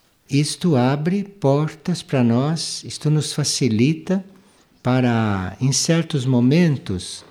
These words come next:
perguntar o que que a alma quer, em vez de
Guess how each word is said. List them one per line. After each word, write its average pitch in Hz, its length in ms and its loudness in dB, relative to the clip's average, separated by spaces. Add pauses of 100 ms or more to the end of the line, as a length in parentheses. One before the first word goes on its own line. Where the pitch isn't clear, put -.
(600)
perguntar 156 800 0 (280)
o 117 100 -10
que 202 200 0
que 202 140 -4
a 160 100 2
alma 120 340 2
quer, 85 440 -8 (920)
em 147 160 2
vez 147 460 2
de 120 720 0